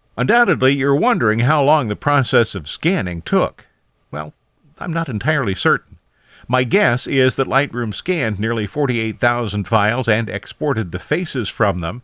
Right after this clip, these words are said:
in about ten to fourteen hours. All I know for sure is that the process had been continuing for several hours when I went to bed,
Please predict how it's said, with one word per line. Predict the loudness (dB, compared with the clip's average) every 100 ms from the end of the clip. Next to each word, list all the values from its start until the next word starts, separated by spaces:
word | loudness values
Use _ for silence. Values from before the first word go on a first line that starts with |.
| _
in | -6 -6 -2
about | -2 2 0 0 _
ten | -2 0 0 -4
to |
fourteen | -8 -4 -6 -4 -2 0 2
hours. | 2 0 -4 -16 -20 _ _ -18 -2
All | 2 4
I | 2 2
know | 2 0
for | -2
sure | -2 2 4 2
is | 0 -4
that | -8
the | -8
process | -2 0 2 2 0
had | 0 0
been | 0 -4
continuing | -6 -4 -2 -4 -4 -8
for | -8 -4
several | 0 0 0
hours | 0 0 -2 -4
when | -2
I | -2
went | -4 -8 -10
to |
bed, | -6 -2 -2 -4